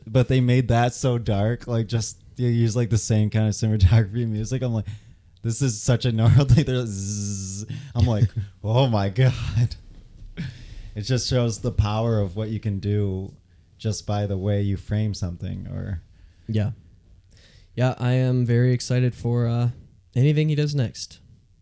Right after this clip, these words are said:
Speaker 2: So you wanna slap a star rating on? I don't think I mentioned it in the last episode.
Speaker 1: Yeah.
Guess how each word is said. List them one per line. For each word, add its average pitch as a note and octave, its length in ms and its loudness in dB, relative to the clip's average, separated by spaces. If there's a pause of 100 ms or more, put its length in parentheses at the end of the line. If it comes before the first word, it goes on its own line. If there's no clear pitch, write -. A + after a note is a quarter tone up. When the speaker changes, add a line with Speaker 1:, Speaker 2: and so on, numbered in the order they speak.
(1500)
Speaker 2:
So A2+ 160 4
you G#2 140 4
wanna G#2 460 0
slap - 340 -6
a - 40 -6
star G#2+ 220 -4
rating A#2+ 200 -4
on? C3+ 160 -6 (120)
I - 40 -6
don't G#2 120 -4
think G#2 160 -6
I G2+ 300 -2 (680)
mentioned G2+ 320 -4
it - 160 -6 (100)
in - 140 -8
the A2 80 -4
last G2+ 260 -4
episode. G#2 420 -8 (320)
Speaker 1:
Yeah. G2 260 -6